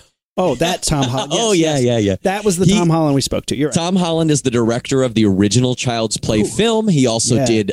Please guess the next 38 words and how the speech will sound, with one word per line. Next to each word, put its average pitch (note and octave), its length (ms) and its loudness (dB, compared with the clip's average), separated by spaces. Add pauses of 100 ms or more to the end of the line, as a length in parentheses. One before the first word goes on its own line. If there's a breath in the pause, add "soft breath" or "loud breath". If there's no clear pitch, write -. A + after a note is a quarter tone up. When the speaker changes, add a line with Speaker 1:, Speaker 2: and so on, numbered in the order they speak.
Speaker 2:
uh, G2+ 240 -2
Fright C3 440 -2
Night E3 320 0
and A#2+ 140 -2
a A#2 60 0
ton D4 340 -4
of C3+ 140 -2
other A2+ 200 -2
amazing A2 600 2
stuff. G#2 440 -4 (200)
Speaker 1:
Yeah. A#2+ 80 0 (100)
Speaker 2:
Um, G#2+ 240 -4 (320)
but C#3+ 120 -2
I D#3+ 40 -6
got D#3+ 140 -6
to C#3+ 80 -2
go D3 160 0
to C3+ 80 0
his B2+ 420 2
ranch A#2 640 -4
and A2 420 -2
interview C3 420 2
him G#2+ 220 2
about G#2 300 -2
Child's G#2+ 380 -4
Play A2 220 -2
and F2+ 100 -8
Fright G#2 320 -2
Night G#2 160 -2
and - 80 -2
stuff. G2 260 -2 (300 loud breath)
And B2 120 -6
I C3+ 60 -4
got C#3+ 160 -4
to - 80 -6
take C#3+ 220 -2
pictures C3 640 0
of A#2+ 260 0